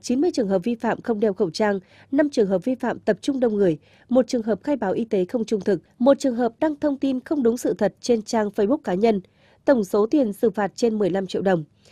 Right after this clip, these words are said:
Kiểm tra phát hiện hai mươi lăm vụ trên mười một đối tượng có hành vi vận chuyển hàng hóa không rõ nguồn gốc xuất xứ, thu giữ hơn ba trăm chín mươi mốt nghìn bốn trăm mười chiếc khẩu trang y tế, ba nghìn năm trăm bộ quần áo bảo hộ y tế,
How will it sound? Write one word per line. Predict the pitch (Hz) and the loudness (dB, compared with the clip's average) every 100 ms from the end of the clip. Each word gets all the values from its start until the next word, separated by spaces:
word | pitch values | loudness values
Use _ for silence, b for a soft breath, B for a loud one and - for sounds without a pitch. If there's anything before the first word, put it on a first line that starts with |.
| b b | b b
Kiểm | 254 175 | 0 2
tra | 233 214 | -2 -2
phát | 330 | -2
hiện | - 240 208 | 0 -2 -2
hai | - | -2
mươi | 285 277 | 0 0
lăm | 262 | 0
vụ | 226 170 | 0 0
trên | 180 294 | 0 0
mười | 233 | 0
một | 185 175 | 0 0
đối | 190 | -2
tượng | 220 262 - | 0 0 0
có | 196 | -4
hành | 240 240 | -4 -6
vi | 175 208 | -4 -4
vận | 185 180 | -4 -4
chuyển | 233 165 | -2 -4
hàng | 175 185 175 | -4 -8 -4
hóa | 180 170 190 | -4 -4 -2
không | 240 202 | -4 -4
rõ | - | -4
nguồn | 247 226 | -4 -4
gốc | 185 233 | -4 -6
xuất | 311 | -8
xứ, | - 196 214 339 B B B B | 0 2 2 -4 B B B B
thu | 339 | 0
giữ | 302 254 320 | 0 -2 -4
hơn | - 302 247 | -2 -2 -2
ba | 262 254 | -4 -4
trăm | - 240 220 | -4 -4 -4
chín | - 208 | -4 -2
mươi | 254 | 0
mốt | 311 392 | 0 0
nghìn | 220 196 170 | -2 0 0
bốn | 175 190 | 0 0
trăm | 233 311 285 | -2 -2 0
mười | 233 175 | 2 2
chiếc | - 359 | 0 -4
khẩu | 277 170 | -2 -4
trang | 214 | -4
y | 185 | -4
tế, | 196 190 185 320 B B B | 0 2 0 -2 B B B
ba | - 311 | -4 0
nghìn | 285 208 | 0 0
năm | 240 262 | -2 -4
trăm | 269 240 | -4 0
bộ | 208 | 0
quần | - 185 | -2 -2
áo | 175 180 | -2 0
bảo | 233 | -2
hộ | 175 - | -2 -4
y | |
tế, | 185 185 190 | 0 2 2